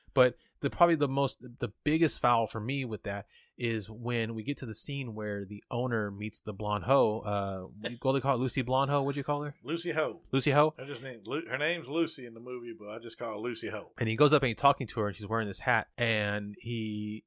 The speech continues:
Speaker 1: is talking to her and takes the hat off. And as he continues talking to her, it starts fading to black, like it's ending the scene.
Speaker 2: He's not even done talking to her, and they
Speaker 1: No.
Speaker 2: cut away from
Speaker 1: And
Speaker 2: it.
Speaker 1: it, it, it, it fades to black. I'm like, <laughs> "Why would you do that?"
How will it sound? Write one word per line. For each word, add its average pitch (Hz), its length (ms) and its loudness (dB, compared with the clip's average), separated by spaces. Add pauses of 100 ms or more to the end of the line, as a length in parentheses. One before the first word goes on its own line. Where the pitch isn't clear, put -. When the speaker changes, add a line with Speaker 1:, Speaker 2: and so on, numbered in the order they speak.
(100)
Speaker 1:
is 123 240 -6
talking 147 320 2
to - 120 -4
her 120 100 0
and 113 100 -4
takes - 220 -6
the 123 80 -4
hat 120 180 0
off. 113 320 2 (500)
And - 140 -4
as 143 240 -4
he 156 120 0
continues 131 420 -8
talking 135 380 -2
to 107 180 -8
her, 101 340 -6
it 117 140 -10
starts - 340 -6
fading 123 360 -4
to 117 80 -6
black, 107 420 -4
like 101 160 -6
it's - 140 -8 (100)
ending 117 320 -6
the 101 60 -8
scene. 98 500 -8 (320)
Speaker 2:
He's 151 160 -6
not 170 160 2
even 156 200 -2
done 147 200 -2
talking 143 360 0
to - 120 2
her, 175 60 12
and 240 220 10
they 185 160 10
Speaker 1:
No. 101 80 2
Speaker 2:
cut 127 160 -2
away 135 260 -2
from 110 160 -8
Speaker 1:
And 170 100 6
Speaker 2:
it. 175 80 4
Speaker 1:
it, 165 180 -2
it, - 0 -
it, 175 200 0
it 165 160 -2
fades 190 260 2
to 196 80 -2
black. 202 280 0
I'm 196 100 -2
like, 208 180 -2
<laughs> - 1500 4
"Why 156 220 4
would 214 220 -10
you 190 80 -4
do 170 240 -2
that?" 120 220 0